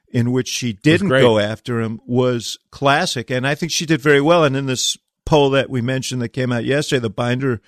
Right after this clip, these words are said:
Speaker 1: uh, rural, uh, voters poll, um,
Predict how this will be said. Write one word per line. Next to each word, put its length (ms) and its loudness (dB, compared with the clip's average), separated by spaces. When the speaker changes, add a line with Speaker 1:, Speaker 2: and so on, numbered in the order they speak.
Speaker 1:
uh, 260 0
rural, 640 0
uh, 460 -4
voters 540 0
poll, 460 -2
um, 580 -2